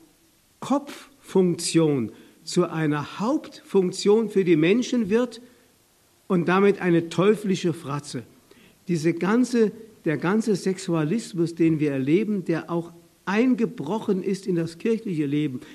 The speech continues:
Denken Sie an die ganzen Diskussionen um die neue Sexualethik, die auf einmal auf den Kopf gestellt werden soll, die,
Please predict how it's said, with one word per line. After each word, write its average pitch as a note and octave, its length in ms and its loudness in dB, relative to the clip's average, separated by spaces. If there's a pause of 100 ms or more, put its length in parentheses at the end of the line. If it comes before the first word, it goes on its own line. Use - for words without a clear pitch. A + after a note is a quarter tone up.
(160)
Denken G3 220 2
Sie F#3+ 180 -2
an F3 160 -2
die D#3+ 100 2
ganzen E3+ 420 -4
Diskussionen E3+ 800 -2 (220)
um E3 180 -2
die D#3 140 4
neue F3 380 4
Sexualethik, F3+ 1200 -2 (240)
die F#3 100 2
auf D#3 140 -2
einmal E3 340 0
auf D#3 120 -12
den D3 220 -2
Kopf - 300 -8
gestellt E3 520 -2
werden D#3+ 300 -4
soll, F3+ 380 -2
die, F3 160 -2